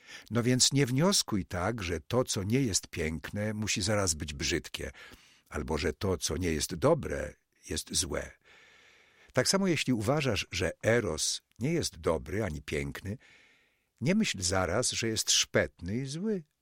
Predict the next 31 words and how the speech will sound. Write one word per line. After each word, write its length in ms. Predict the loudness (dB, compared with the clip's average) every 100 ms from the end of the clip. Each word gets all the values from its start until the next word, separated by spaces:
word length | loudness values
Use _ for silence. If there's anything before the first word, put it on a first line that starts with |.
| _ _ _ _ _
ale 220 | -4 0 0
że 140 | -2
to 160 | -2 -2
jest 380 | 0 0 -2 -6
coś 420 | 2 2 2 -2
pośredniego 1040 | -2 -2 0 -2 0 2 2 0 -2 -6 -8 _
pomiędzy 440 | -10 -6 -4 -4 -4
jednym 600 | -2 -2 -4 -6 -6 -6 -8
a 140 | -4
drugim. 560 | -2 -4 -6 -14 -16 -18 _ _ _ _ _ _ _ _ _ -20 -18 -8
A 80 | -4
przecież”, 420 | 0 2 2 0 -6
powiadam, 480 | -6 -4 -2 -2 -2
„wszyscy 340 | 4 4 6 4
mówią, 320 | 2 2 2
że 120 | 2
to 100 | 2
jest 240 | 2 0
wielki 460 | 2 2 2 -2 -4
Bóg”. 460 | -2 -2 -4 -14 _ _ _ _ _ _ _ _ _ -4
„Jak 160 | -4
to 100 | -2
wszyscy?”, 880 | -2 0 0 0 0 0 -2 -4 -10 _ _ _ _ _
powiadasz. 640 | -8 -4 -6 -8 -10 -12 -14 -20 -20 -20 -18 -14
„Wszyscy, 480 | -2 2 4 4 0
którzy 280 | -2 -2 0
tego 240 | 2 2
nie 160 | 2 0
wiedzą, 600 | 2 0 2 2 2 0 -2
czy 140 | -4
też 340 | -2 0 0